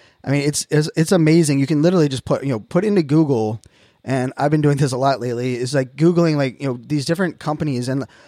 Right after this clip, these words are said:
a lot of times it's just, like, a solopreneur, and he or she, you know, will say, like, "I am the, you know, I am the newest, greatest, you know, N F T marketing consultant or,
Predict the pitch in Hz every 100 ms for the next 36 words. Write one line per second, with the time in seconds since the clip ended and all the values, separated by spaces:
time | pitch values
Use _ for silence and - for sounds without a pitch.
0 | _ - 147 202 202 190 170 147 151 143
1 | 143 127 - 160 156 147 139 131 151 107
2 | 101 117 - 139 139 135 156 151 131 -
3 | 139 139 139 - - - - 135 131 131
4 | - 156 131 117 - 139 147 147 135 131
5 | 127 123 - _ - 135 113 110 - 131
6 | 139 131 127 139 160 143 - - 123 123
7 | 131 143 135 - - 127 117 143 139 -
8 | 147 131 131 135 135 131 120 110 - 113
9 | - 104 - 117 113